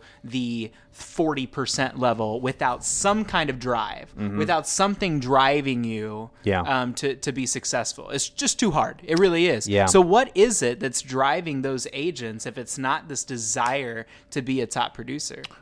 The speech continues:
Speaker 2: Well, it, it's probably similar to my desire to be rich.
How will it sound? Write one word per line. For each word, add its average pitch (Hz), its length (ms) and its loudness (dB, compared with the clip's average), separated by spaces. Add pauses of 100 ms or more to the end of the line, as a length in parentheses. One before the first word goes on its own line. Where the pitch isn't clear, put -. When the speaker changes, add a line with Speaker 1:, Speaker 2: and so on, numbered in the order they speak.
(100)
Speaker 2:
Well, 156 460 6
it, 151 180 -2
it's - 140 -2
probably 185 360 2
similar 151 380 0
to 117 80 -2
my 117 240 2
desire 104 400 2
to 101 60 -4
be 95 120 -4
rich. - 520 -10